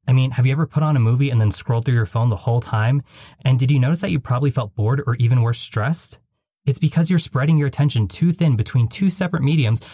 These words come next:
without really focusing on either one. Also, social media is associated with social anxiety and loneliness, which creates feeling of disconnectedness.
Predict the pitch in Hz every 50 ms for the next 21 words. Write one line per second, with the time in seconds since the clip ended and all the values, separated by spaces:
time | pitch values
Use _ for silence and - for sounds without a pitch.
0 | - - - 110 131 139 135 139 143 143 135 - - 147 156 - 147 123 - 120
1 | 113 113 110 110 110 113 120 117 123 107 98 113 135 131 - 92 - - _ _
2 | _ _ _ _ _ _ _ - 120 120 127 - 180 180 180 175 - - - -
3 | 156 165 - 190 151 123 131 143 156 135 113 - 117 110 - 117 113 117 - 120
4 | 117 107 104 - - - 113 117 127 - 143 127 120 110 117 113 120 123 117 -
5 | - 113 110 110 120 135 127 104 98 101 107 - - - - - - - - -
6 | - 139 135 131 - - - 139 143 143 123 104 - - - 139 - - - -
7 | 123 120 131 - - 98 98 98 - - - - -